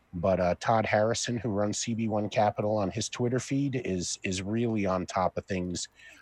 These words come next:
I know there's been some, a little Curaleaf stuff going on. I'll try to get the inside scoop, but, uh, no, it's a slow week, man. What the hell is happening?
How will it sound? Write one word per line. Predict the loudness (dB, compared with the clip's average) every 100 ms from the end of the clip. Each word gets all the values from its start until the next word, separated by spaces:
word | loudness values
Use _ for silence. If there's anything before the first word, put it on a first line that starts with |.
| -6
I | -4
know | -2 0 0
there's | 0 0 -2
been | -4 -4
some, | -4 -4 -6 _ -20 -20 -20 -20 -20 -16 -6
a |
little | -4 -4 -6
Curaleaf | -4 0 0 0 -2 -2
stuff | -2 -2 -2 -2
going | 0 2
on. | 2 0 -2 0
I'll | -2
try | 0 0
to | 0
get | -4 -4
the | -4
inside | -4 -2 -2 -2 -6
scoop, | -6 -6 -6 _
but, | 0 2
uh, | 0 -2 _ -4
no, | 0 2
it's | 2
a | -2
slow | 0 4 4
week, | 2 0
man. | -2 0 0
What | 0
the | 2
hell | 2 2
is | 2
happening? | 0 0 -2 -4